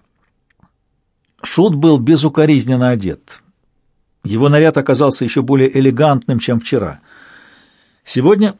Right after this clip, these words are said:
он выбрал кремовый и темно-зеленый цвета, а воротник и рукава украшали тонкие золотые нити.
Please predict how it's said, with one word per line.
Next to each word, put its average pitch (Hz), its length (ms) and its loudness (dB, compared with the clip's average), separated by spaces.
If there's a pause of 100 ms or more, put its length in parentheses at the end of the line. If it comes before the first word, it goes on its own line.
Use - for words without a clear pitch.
он 156 220 2
выбрал 143 360 2
кремовый 180 640 2
и 131 240 -2
темно-зеленый 139 720 0
цвета, 87 400 -12 (640)
а 95 160 -4
воротник 120 800 -2
и 127 80 -4
рукава 117 520 -2
украшали 123 500 -2
тонкие 160 680 -2
золотые 120 460 -2
нити. 123 440 -4